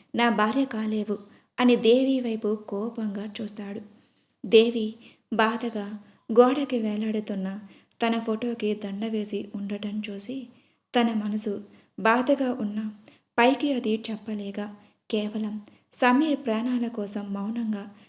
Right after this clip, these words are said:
అక్కడి నుంచి వెళ్ళడానికి చూస్తుంటే, తార వెళ్తున్న దేవికి చిటిక వేసి, "డోర్ క్లోజ్ చేయి" అని చెప్పి దేవి చూస్తూ ఉండగానే సమీర్ పెదవులను అందుకుంటుంది. గత కొన్ని నెలలుగా సమీర్ తారతో అలా ఉండటం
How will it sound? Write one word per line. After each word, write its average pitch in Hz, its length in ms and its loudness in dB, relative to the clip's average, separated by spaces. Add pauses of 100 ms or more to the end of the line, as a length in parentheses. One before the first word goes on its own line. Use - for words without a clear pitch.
(220)
అక్కడి 226 320 -2
నుంచి 220 360 -2
వెళ్ళడానికి 214 760 -6
చూస్తుంటే, 202 520 -10 (500)
తార 214 420 -2 (320)
వెళ్తున్న 220 540 2
దేవికి 202 500 -4
చిటిక 196 380 -8
వేసి, 220 420 -8 (400)
"డోర్ 285 260 6
క్లోజ్ 214 420 -4
చేయి" 202 200 -8 (120)
అని 202 180 -6 (120)
చెప్పి 208 400 -4 (340)
దేవి 226 460 8
చూస్తూ 208 300 -4
ఉండగానే 208 600 -6 (320)
సమీర్ 254 500 2
పెదవులను 208 540 -4
అందుకుంటుంది. 202 800 -8 (640)
గత 220 100 2
కొన్ని 226 320 4
నెలలుగా 226 640 -2 (200)
సమీర్ 220 460 0 (320)
తారతో 262 440 2
అలా 220 240 -2
ఉండటం 202 440 -6